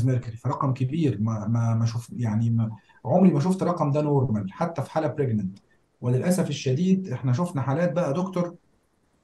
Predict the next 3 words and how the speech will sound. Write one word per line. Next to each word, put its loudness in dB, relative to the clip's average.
يعني، 4
يعني، -2
آه، -12